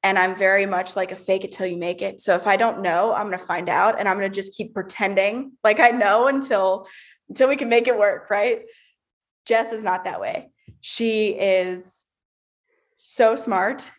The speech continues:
and so amazing, but just not always confident in her abilities. And we came in, the floor was blowing up. I mean, we were up to our eyeballs in patients. We were so busy.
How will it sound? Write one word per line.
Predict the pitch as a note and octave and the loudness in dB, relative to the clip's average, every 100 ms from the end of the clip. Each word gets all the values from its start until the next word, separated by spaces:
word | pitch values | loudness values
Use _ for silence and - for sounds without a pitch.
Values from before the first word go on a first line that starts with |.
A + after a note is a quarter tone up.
| _ | _
and | G#3 G3+ G3+ | -4 -4 -6
so | - G#3+ F#3+ A3 | -4 0 2 0
amazing, | G3+ F3 F3+ G3+ G3 A#3+ - _ _ | -2 -6 -6 -8 -8 -12 -16 _ _
but | G#3 G3+ G3 | 0 0 0
just | - G3 F#3+ F#3+ - - _ _ _ G#3+ | -2 -2 -2 -10 -18 -20 _ _ _ -4
not | G3 F#3 - - - - | 0 0 -4 -12 -12 0
always | G#3 G#3 G#3 G#3+ - | 2 4 4 0 -2
confident | - F3+ F3+ D#3 D3+ - | -6 -6 -6 -8 -6 -8
in | F#3+ | -8
her | E3+ | -8
abilities. | E3+ C#3 B2+ D2 - - - _ _ _ _ _ - | -6 -4 -6 -8 -12 -16 -20 _ _ _ _ _ -2
And | G3 G3 | -2 -2
we | F3+ | -6
came | F3+ A3 A3 | -8 -6 -2
in, | G3+ F#3+ G3 A#3 _ _ _ | -2 -2 -4 -12 _ _ _
the | G#3+ | -2
floor | G#3+ C4 C4 C4 | -2 0 2 4
was | A#3+ G#3+ | 2 0
blowing | F#3+ G3+ G3 F#3 F3 E3+ E3 | -2 -4 0 0 0 -4 -6
up. | - | -4
I | G#3 | -2
mean, | G#3+ G#3 | -2 -2
we | A3+ | 2
were | A#3 | 2
up | - G3 | 2 -2
to | G#3 | -2
our | |
eyeballs | E3 F3 D3 C#3 | -2 -2 -4 -8
in | C#3 | -10
patients. | - C3+ - A#2+ C#3 - | -10 -10 -8 -8 -8 -6
We | G3+ | -4
were | |
so | F#3+ - A#3 G#3 | -4 -2 0 2
busy. | G3 F#3 F3 F#3+ | 0 -2 -6 -8